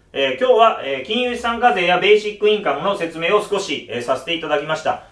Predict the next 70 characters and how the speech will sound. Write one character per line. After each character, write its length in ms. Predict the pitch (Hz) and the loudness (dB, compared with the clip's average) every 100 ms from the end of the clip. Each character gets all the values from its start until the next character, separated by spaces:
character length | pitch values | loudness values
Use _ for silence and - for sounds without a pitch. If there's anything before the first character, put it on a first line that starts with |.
| _ _ | _ _
え 140 | 147 | -4
ー、 20 | 165 | 0
毎 300 | 254 277 202 | 0 0 -4
日 100 | 185 | 0
毎 240 | 214 202 | 2 2
日 120 | 196 | 0
我 160 | 190 175 | 2 2
々 160 | 180 185 | 2 0
が 100 | 160 | -2
言 160 | 160 | -4
っ 20 | 165 | 2
て 160 | 214 | 2
い 40 | 247 | 2
る 80 | |
の 100 | 196 | 2
は、 180 | 160 156 | 2 2
中 200 | - 262 | -2 -6
央 220 | 277 277 | -2 -2
銀 200 | 269 269 | -2 -6
行 200 | 254 254 | 2 2
制 160 | 254 254 | 6 4
度 100 | 214 | 4
の 80 | - | 2
抜 240 | - - | 0 0
本 180 | 254 269 | -2 -2
的 180 | 262 247 | -2 -4
見 100 | 247 | 0
直 160 | 240 233 | 0 0
し 80 | 233 | 0
が 100 | 208 | -4
必 200 | 214 220 | -2 2
要 120 | 214 | 2
だ 120 | 240 | 2
と 100 | - | -2
毎 280 | 185 262 254 | 0 0 -2
日 200 | 269 196 | -4 -6
訴 320 | 139 - 135 | -6 -2 -2
え 40 | |
て 80 | 107 | -2
お 40 | 107 | -6
り 60 | |
ま 120 | 107 | -8
す。 180 | 107 - _ _ - | -12 -16 _ _ -10
え 300 | 139 131 120 | -4 -2 -2
ー、 20 | |
こ 100 | 202 | 2
れ 80 | 247 | 4
は 180 | 262 - | 6 4
つ 140 | - | 0
ま 120 | 269 196 | -6 -6
り 120 | 165 | -6
信 260 | - 294 | -8 -8
用 240 | 302 285 277 | -2 0 0
創 240 | 285 277 | 0 -2
造 160 | 175 143 | -2 -4
す 80 | 170 | -4
る 120 | 147 | 0
権 200 | 208 190 | 0 0
利 80 | 160 | -2
の 120 | 131 | -4
民 200 | 208 285 | -4 -6
主 120 | - | -4
化 120 | 254 | -2
が 80 | 262 | -2
必 260 | 202 208 247 | -4 -8 -2
要 160 | 254 | -2
な 120 | 254 | -2
ん 60 | 226 | -4
だ 100 | - | -6
と。 200 | - | -10